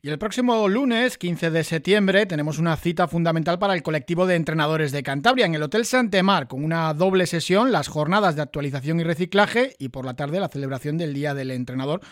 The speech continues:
con la entrega de trofeos a todos los técnicos. Van a estar José Luis Oltra, Diego Martínez, David Gordo, el seleccionador, eh, nacional,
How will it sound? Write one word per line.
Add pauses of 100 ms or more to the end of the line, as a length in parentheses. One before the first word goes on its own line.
(260)
con
la
entrega
de
trofeos
a
todos
los
técnicos.
Van
a
estar
José
Luis
Oltra,
Diego
Martínez, (440)
David
Gordo,
el
seleccionador,
eh,
nacional,